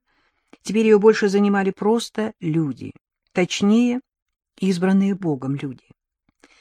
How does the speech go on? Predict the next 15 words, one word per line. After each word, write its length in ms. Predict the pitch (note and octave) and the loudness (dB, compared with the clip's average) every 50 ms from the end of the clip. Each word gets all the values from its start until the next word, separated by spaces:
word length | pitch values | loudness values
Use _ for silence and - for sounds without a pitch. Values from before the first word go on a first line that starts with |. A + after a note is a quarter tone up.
| _ _ _ | _ _ _
Ее 140 | - F#3 G3 | -2 0 2
парижский 440 | A3 A3+ A#3+ C4 B3 - - A#3+ A#3 | 2 0 0 0 -2 -2 -2 -2 0
дом 200 | G#3 C#4 C#4 C4 | 2 2 2 2
стал 240 | - - G3+ F3+ E3+ | 0 -2 -2 -2 -2
самым 400 | - - A#3+ B3 A#3+ A3 G3+ G3 | -2 -2 0 2 2 4 2 2
известным 420 | F3 F3 F#3 G3 F#3+ - F3+ F3 | 2 0 0 -2 -2 -2 -2 -2
во 80 | D#3+ E3 | -2 -4
Франции 560 | - - F#3 F#3+ G3 F#3 - - F3 E3 E3+ - _ _ _ _ _ _ _ - | -4 -4 -4 -4 -4 -6 -6 -6 -6 -8 -8 -10 _ _ _ _ _ _ _ -6
литературным 760 | D#3+ F3 E3 - F#3 F3 F#3 - - C4 B3+ A#3+ A#3+ A#3 A3 | -6 -4 -4 -4 -4 -4 -4 -2 -2 0 2 2 2 2 2
салоном, 680 | - - - G3 F3 D#3+ D#3 D3+ D3+ D3 D#3+ F#3 A3 - _ _ _ _ _ _ | 0 -2 -2 -2 -2 -2 -2 -2 -2 -2 -4 -4 -6 -10 _ _ _ _ _ _
где 220 | E3+ E3 D#3 G3 F#3+ | -6 0 0 0 2
собирались 520 | - G3+ F#3 G3+ G3+ G3+ G3+ G#3 G3+ - | 2 0 0 0 0 0 -2 -2 -2 0
не 120 | B3 B3+ | 0 0
только 300 | - - A3+ F#3 - G3 | 2 0 -2 -2 -2 -6
сливки 520 | F#3+ - - G3+ - - - - F#3 E3 | -6 -4 -4 -4 -4 -6 -4 -6 -6 -6